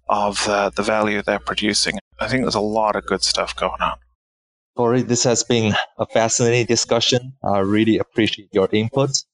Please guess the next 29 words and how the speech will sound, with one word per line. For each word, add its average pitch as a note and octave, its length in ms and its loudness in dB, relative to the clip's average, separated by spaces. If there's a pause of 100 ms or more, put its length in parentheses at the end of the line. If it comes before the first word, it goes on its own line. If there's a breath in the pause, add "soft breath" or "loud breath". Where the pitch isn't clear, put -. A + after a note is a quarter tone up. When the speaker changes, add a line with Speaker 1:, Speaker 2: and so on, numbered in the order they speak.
(140)
Speaker 2:
And G2 380 -4 (120)
if A2 140 2 (100)
our A2+ 160 2
audience A#2 500 0
members G2+ 460 2
would - 120 -2
like G2+ 340 2 (120)
to G2 260 2
get G#2 160 0
in G2+ 100 0
touch C3+ 300 -4
with G2 180 2
you, F2+ 360 2 (120)
how G#2 160 0
can F#2+ 220 -2
they F2+ 340 2 (240)
reach G2 240 0
Speaker 1:
You F3 60 2
Speaker 2:
you? F3+ 80 2
Speaker 1:
can D3+ 100 -6
reach G3 300 -2
me G#3+ 100 0
on F#3+ 420 -2
Twitter A3 400 -2 (100)
at D3+ 180 -2 (120)
Tori D3+ 400 0
N C#3 120 -4
D C#3+ 160 0
C, G3+ 480 -2